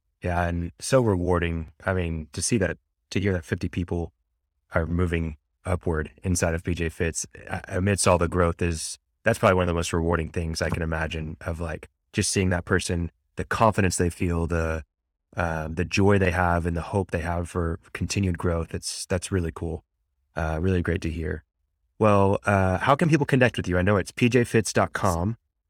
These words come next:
uh, if they wanna check out your company. Uh, really cool to see everything that you do on your website, um, and, and the service areas that you have, the amount of, I mean, you highlight your people great on there. So kudos to you guys there. Um, but then also hover dot to, uh,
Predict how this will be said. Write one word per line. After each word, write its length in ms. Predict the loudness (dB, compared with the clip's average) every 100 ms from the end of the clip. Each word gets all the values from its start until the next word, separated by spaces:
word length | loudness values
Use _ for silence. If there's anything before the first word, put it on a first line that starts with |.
| _
uh, 120 | -2 0
if 80 |
they 80 | 0
wanna 200 | 0 0
check 220 | 0 0
out 100 | 2
your 80 | 0
company. 560 | 0 -2 0 -2 -2 -6 _ _ _
Uh, 320 | -2 0 0 0
really 240 | 2 2
cool 220 | 2 0
to 80 | 0
see 200 | -2 -2
everything 300 | -2 -2 -2
that 140 | -2 -2
you 80 |
do 100 | -2
on 80 | -2
your 100 | -2
website, 540 | -2 -2 -2 -4 -4 -6 _ _ _ -4
um, 520 | -2 -2 -2 -4 -4
and, 280 | -4 -4 -4 -6
and 120 | -6
the 60 | -2
service 340 | 0 -2 0
areas 320 | 0 0 0 -2
that 80 |
you 100 | -2
have, 260 | 0 0 0
the 340 | -2 -4 -4
amount 260 | -2 0 0
of, 200 | -2 -6 -2
I 40 |
mean, 100 | 0
you 80 | 0
highlight 280 | 4 4 4
your 100 | 0
people 260 | -2 -2 -2
great 300 | 0 -2 -4 -6
on 160 | -4
there. 180 | -4 -6
So 280 | -6 -8 -10 _ _
kudos 260 | -2 -2 -2
to 120 | -4
you 40 | -2
guys 240 | -2 -2
there. 300 | -4 -4 -6 -10 _ _ _ -6
Um, 360 | -4 -2 -4 -2
but 100 | 0
then 140 | 2
also 300 | 2 0 0
hover 280 | 2 4 6
dot 220 | 6 4
to, 300 | 2 2 4 2
uh, 160 | 0